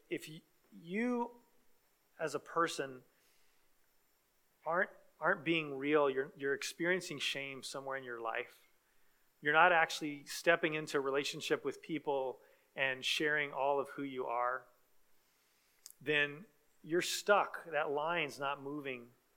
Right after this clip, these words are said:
for you to invite additional people into your life. And if you're part of, if, if you're here, you're part of the community, and you're not embodying some of these characteristics, then you're not being part of that,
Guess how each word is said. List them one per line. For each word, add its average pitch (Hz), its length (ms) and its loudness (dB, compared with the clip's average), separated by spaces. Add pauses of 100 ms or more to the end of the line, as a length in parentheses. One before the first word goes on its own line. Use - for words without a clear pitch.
for 139 260 0
you 123 160 -4
to - 140 -10
invite 131 320 0 (100)
additional 139 400 -4
people 139 300 -10
into 127 180 -12
your 117 160 -8
life. 117 260 -4 (2000)
And 143 360 2 (1300)
if 151 200 -4
you're 220 360 6 (300)
part 196 260 8
of, 208 100 2
if, 151 120 -4 (140)
if 160 180 -8
you're 165 100 4
here, 202 300 4
you're 165 160 4
part 175 240 2
of - 20 2
the 156 60 2
community, 156 640 -6 (400)
and 143 420 4 (220)
you're 165 160 -2
not 196 160 8
embodying 147 680 0
some 147 200 -6
of 139 80 -6
these 147 180 -8
characteristics, 143 1000 -4 (420)
then 139 100 -6
you're 175 80 0
not 196 180 4
being 165 240 0
part 180 340 2
of 143 120 0
that, 147 200 -2